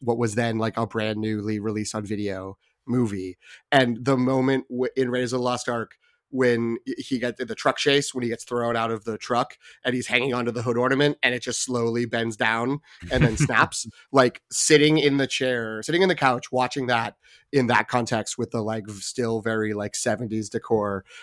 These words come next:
Speaker 1: that was, uh, my parents' living room is the first thing I remember. I can't remember anything before that. So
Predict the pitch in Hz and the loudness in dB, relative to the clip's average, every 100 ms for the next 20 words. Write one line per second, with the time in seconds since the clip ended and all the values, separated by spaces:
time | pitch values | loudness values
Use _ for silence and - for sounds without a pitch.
0 | - - 107 110 104 - 127 107 101 107 | -6 2 4 4 2 -2 2 2 2 0
1 | 110 107 - 107 104 98 - 107 113 - | 2 0 0 -2 0 -2 -2 -6 -8 -4
2 | 101 - 101 82 80 - - - - 117 | -4 -4 -8 -8 -12 -16 -20 -20 -10 -6
3 | - 110 104 98 95 101 - - - - | -4 -4 -4 -6 -8 -12 -18 -20 -18 -16
4 | - _ _ - - - - 139 131 123 | -18 _ _ -20 -20 -8 2 4 6 4
5 | 113 | 0